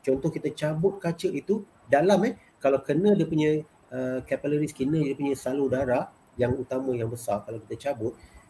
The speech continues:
dia akan menyebabkan pendarahan yang agak banyak. Ha, itu s-, saya rasa itu konsep tu, uh,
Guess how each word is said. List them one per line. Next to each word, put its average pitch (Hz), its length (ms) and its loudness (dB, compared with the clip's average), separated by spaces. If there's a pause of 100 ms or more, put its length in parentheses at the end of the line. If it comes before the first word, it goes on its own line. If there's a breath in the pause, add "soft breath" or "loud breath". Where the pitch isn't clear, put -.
dia 156 160 10
akan 135 160 6
menyebabkan 135 480 4
pendarahan 131 480 4
yang 127 160 6
agak 123 200 0
banyak. 127 340 2 (1400)
Ha, 110 160 0
itu 170 240 4
s-, - 240 -6
saya 139 160 6
rasa 175 160 0
itu 156 160 2
konsep 147 360 0
tu, 165 240 2
uh, 117 280 2